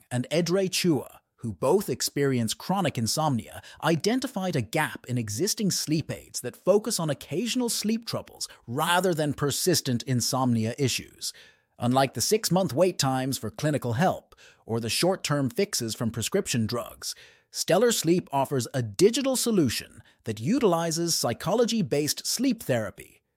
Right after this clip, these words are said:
to address the root causes of insomnia.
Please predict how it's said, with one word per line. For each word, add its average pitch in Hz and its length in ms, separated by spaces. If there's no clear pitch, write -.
to 117 160
address 151 340
the 113 140
root 151 320
causes 175 520
of 139 140
insomnia. 123 720